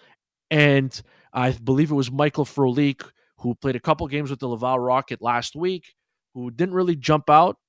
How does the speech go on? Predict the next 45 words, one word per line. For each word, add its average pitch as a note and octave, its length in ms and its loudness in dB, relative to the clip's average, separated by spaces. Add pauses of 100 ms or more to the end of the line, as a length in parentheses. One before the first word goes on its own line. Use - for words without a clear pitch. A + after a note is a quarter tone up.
(140)
for C3+ 220 -2
any, C#3+ 400 -2 (500)
I C#3+ 100 0
think C#3 200 -2
he D3 80 0
was C3+ 100 2
just C3 240 -2
fine, D3+ 480 -2
but B2+ 240 4 (180)
it's - 240 -12
tough D3+ 240 0
to B2+ 80 -8
blame B2 380 -2
a A2 60 -4
veteran A#2 540 -4
who A2 200 -16
hasn't A#2+ 320 -16
played C3 220 -12
all A2 120 -12
season, A#2+ 520 -10 (800)
doesn't C#3 180 -4
even D3 140 -2
have C3 160 -6
preseason C3 500 -8
games G#2+ 260 -12
under G2+ 200 -14
his F#2+ 100 -16
belt. G2 380 -16 (840)
Uh, G2+ 280 -8
it's G2+ 160 -8
tough D3 200 2
to C#3 80 -8
blame B2 400 -8
him G#2+ 300 -8 (360)
in A#2+ 140 -4
that A#2 180 -2
scenario. A2 680 -2 (240)
So - 180 2
we'll A#2+ 260 0
see D3 480 -4
if C#3 160 -8
he C#3 80 -6
gets A#2 260 -4
in C#3 140 -4
tonight, A2+ 400 -6